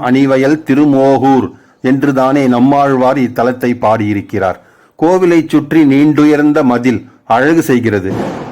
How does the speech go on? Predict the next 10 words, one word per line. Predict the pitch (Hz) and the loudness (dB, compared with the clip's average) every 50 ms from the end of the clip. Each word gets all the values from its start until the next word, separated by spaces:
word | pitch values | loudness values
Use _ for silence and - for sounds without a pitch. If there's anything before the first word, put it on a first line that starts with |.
| - - - - - | -18 -20 -18 -6 -2
கோவிலுக்கு | 120 127 135 135 131 131 127 131 - 131 120 | 0 0 2 2 2 0 0 -2 -2 -2 0
வடக்கு | 127 127 135 135 - 143 131 | 0 -2 -2 -4 -2 0 0
மதிலுக்கு | 131 123 127 127 131 131 - 131 123 120 | 2 2 2 0 0 -2 -2 -4 -4 -2
பக்கத்திலே | 131 117 110 - 143 - - 143 131 131 139 156 156 - | -2 -6 -4 -4 -6 -4 -2 -2 0 0 0 -2 0 -2
புஷ்கரணி, | 127 123 - - - 156 131 123 113 107 98 95 107 - - - - _ - - | -2 -2 -2 -4 -2 -2 0 0 0 -2 -4 -6 -10 -14 -20 -20 -20 _ -4 -4
அதில் | 117 117 131 135 135 135 | -2 0 0 -2 -2 -2
தாமரை | 120 117 127 139 139 139 139 131 131 127 123 | -2 0 0 2 2 2 2 2 0 0 0
மலர்கள் | 113 113 127 127 123 120 123 147 135 | 0 0 0 -2 0 -2 -2 0 0
மலர்ந்திருக்கிறது. | 117 110 120 127 127 120 120 113 113 110 113 110 98 98 90 92 92 - - - - - _ - - 110 | 0 0 0 0 0 0 0 -2 -2 -4 -4 -4 -4 -4 -4 -6 -10 -12 -14 -20 -20 -20 _ -10 -8 -4
இதையெல்லாம் | 107 123 127 127 127 131 131 131 143 | -2 0 0 0 2 2 0 0 0